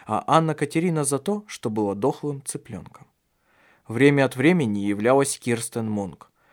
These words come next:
скорее подолгу, чем из любви к детям, и, видя Сесилию, выигравшую дело Александра Паладина,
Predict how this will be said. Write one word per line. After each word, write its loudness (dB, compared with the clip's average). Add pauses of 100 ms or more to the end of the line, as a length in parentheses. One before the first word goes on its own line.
(140)
скорее 0
подолгу, 2
чем -2
из -4
любви -2
к -8
детям, -6 (520)
и, 2
видя 0
Сесилию, -2
выигравшую -2
дело 2
Александра 0
Паладина, -6